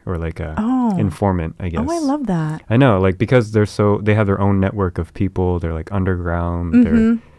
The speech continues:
Speaker 1: I remember, of course, you know, they're crafty and they're small and mis-, mischievous.
Speaker 2: Uh-huh.
Speaker 1: 'Cause I remember my mom saying, you know, if you miss something or if something's missing, it's mostly because the duende
Speaker 2: Duende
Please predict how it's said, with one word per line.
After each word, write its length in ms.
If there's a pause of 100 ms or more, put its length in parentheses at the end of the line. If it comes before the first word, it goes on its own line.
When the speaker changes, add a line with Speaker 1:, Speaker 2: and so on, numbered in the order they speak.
(380)
Speaker 1:
I 60
remember, 400
of 240
course, 240
you 100
know, 80
they're 200
crafty 500
and 140
they're 80
small 520
and 300 (480)
mis-, 240
mischievous. 800
Speaker 2:
Uh-huh. 200 (280)
Speaker 1:
'Cause 100
I 60
remember 320
my 100
mom 220
saying, 280
you 100
know, 80
if 100
you 80
miss 220
something 400
or 60
if 120
something's 340
missing, 400
it's 200
mostly 360
because 300
the 60
duende 220
Speaker 2:
Duende 180